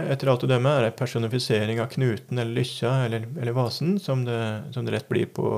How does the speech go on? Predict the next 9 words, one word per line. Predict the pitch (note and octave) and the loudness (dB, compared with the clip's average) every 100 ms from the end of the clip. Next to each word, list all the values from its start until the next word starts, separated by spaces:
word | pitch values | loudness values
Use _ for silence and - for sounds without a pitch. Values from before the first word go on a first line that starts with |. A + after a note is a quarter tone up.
| G#2 G#2 - A2 | -2 -6 -8 -10
på | - | -12
tråden | - A2+ A2 A2 | -2 0 2 0
når | A2 A2 | -2 -2
en | G#2+ G#2 - | -6 -10 -10
syr | - B2 | -4 -2
eller | A#2+ A#2 | -2 -2
spinn. | C#3 F#3 G3+ - - - - - - - - _ _ _ _ _ _ _ _ _ | 0 0 -2 -12 -20 -20 -20 -20 -20 -20 -20 _ _ _ _ _ _ _ _ _
Og | B2+ B2+ | 0 2
da, | C3 | 4